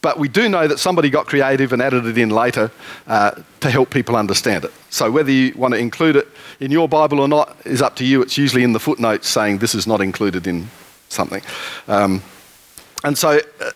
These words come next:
essentially we know that there's been changes and things, but we, the great thing about all these copying centres is that we can trace them.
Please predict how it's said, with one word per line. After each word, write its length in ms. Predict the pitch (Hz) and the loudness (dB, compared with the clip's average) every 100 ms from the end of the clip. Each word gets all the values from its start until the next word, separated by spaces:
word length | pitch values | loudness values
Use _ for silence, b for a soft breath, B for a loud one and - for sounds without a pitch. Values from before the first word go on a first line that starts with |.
| - | -4
essentially 480 | - 247 214 196 | -2 0 0 2
we 140 | 165 156 | 2 2
know 320 | 170 185 170 | 2 2 2
that 160 | 147 151 | 2 0
there's 160 | 143 | -2
been 280 | - 160 139 - | 2 0 0 -6
changes 460 | - 196 208 165 143 | -6 -2 0 0 0
and 80 | 131 | 2
things, 160 | 135 | 2
but 160 | - - | 2 0
we, 160 | 233 - B B | 0 -2 B B
the 100 | - | -2
great 280 | 135 240 247 | 0 0 0
thing 160 | 214 180 | 0 0
about 240 | 165 165 | 0 0
all 120 | 175 | 2
these 160 | 156 139 | 2 2
copying 380 | 214 - 165 127 | 0 0 0 0
centres 340 | 127 110 113 | 0 0 -2
is 120 | 123 | -2
that 80 | 127 | -2
we 100 | 120 | -2
can 140 | 123 | -2
trace 320 | 107 170 175 - | -2 -2 -2 -2
them. 160 | 82 | -6